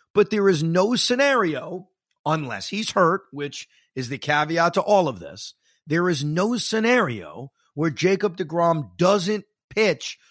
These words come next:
for the New York Mets in the postseason. And I think where people are struggling, and I will try to help them out. So if you're listening to this podcast and you say, "Evan, I disagree with you."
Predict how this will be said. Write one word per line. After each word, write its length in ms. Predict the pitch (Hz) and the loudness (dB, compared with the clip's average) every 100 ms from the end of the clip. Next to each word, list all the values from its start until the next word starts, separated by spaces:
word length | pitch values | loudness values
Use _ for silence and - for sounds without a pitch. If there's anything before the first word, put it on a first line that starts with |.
| _ | _
for 160 | - 165 | -2 0
the 80 | 160 | 2
New 140 | 165 | 2
York 360 | 170 165 160 147 | 2 2 2 0
Mets 300 | 147 143 151 | -4 -2 -4
in 80 | |
the 60 | 139 | -4
postseason. 560 | - 135 113 123 92 - _ _ _ _ _ _ _ - - | -2 -2 -2 -8 -10 -16 _ _ _ _ _ _ _ -14 -2
And 140 | 170 | 0
I 100 | 165 | 2
think 380 | 156 - 277 202 | 0 -2 -2 0
where 200 | 214 185 | 2 2
people 440 | - 202 208 185 | 0 -8 -4 -2
are 80 | 143 | -2
struggling, 640 | 123 - 165 151 113 73 _ _ _ _ _ - | -4 -2 0 0 -4 -16 _ _ _ _ _ -4
and 80 | 147 | 2
I 140 | 190 | 4
will 160 | 190 180 | 4 2
try 320 | - 185 190 | 0 4 4
to 100 | 170 | 4
help 260 | 165 160 | -2 -4
them 180 | 156 139 | -6 -4
out. 260 | 135 117 - | -6 -8 -10
So 100 | 127 | -10
if 60 | |
you're 120 | 120 131 | -6 0
listening 360 | 190 180 190 | 0 2 -2
to 60 | 180 | -2
this 160 | 180 | -4
podcast 640 | - 160 156 151 151 147 - _ _ | 2 2 2 2 0 0 -8 _ _
and 160 | 127 135 | -14 -12
you 80 | 135 | -10
say, 260 | - 131 - | -10 -8 2
"Evan, 480 | 185 185 185 170 - _ _ _ | 4 4 2 0 -4 _ _ _
I 160 | 170 180 | 0 2
disagree 520 | 165 170 151 127 127 | 2 0 -2 -4 -6
with 220 | 110 92 | -8 -14
you." 120 | - | -20